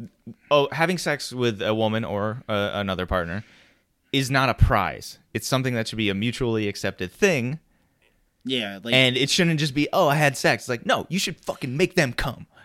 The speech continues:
Speaker 1: Make them fucking come.
Speaker 2: True. Like, like, what is
Speaker 1: That's
Speaker 2: that?
Speaker 1: you, that's what you should be bragging about.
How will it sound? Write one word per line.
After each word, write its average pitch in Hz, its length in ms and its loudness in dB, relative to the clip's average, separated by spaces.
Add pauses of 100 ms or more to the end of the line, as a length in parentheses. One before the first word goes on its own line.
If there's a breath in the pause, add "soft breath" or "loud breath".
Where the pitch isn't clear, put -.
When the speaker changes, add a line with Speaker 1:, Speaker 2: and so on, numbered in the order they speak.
(300 soft breath)
Speaker 1:
Make 226 200 -2
them 151 120 0
fucking 104 360 -8
come. - 140 -6
Speaker 2:
True. 120 360 -2 (360)
Like, 117 220 -6
like, 123 240 -4
what 127 160 -2
is 160 80 0
Speaker 1:
That's 139 240 6
Speaker 2:
that? 226 80 2
Speaker 1:
you, 185 100 -2
that's 202 260 2
what 214 100 2
you 190 80 4
should 175 100 0
be 160 60 2
bragging 131 360 4
about. 98 200 -2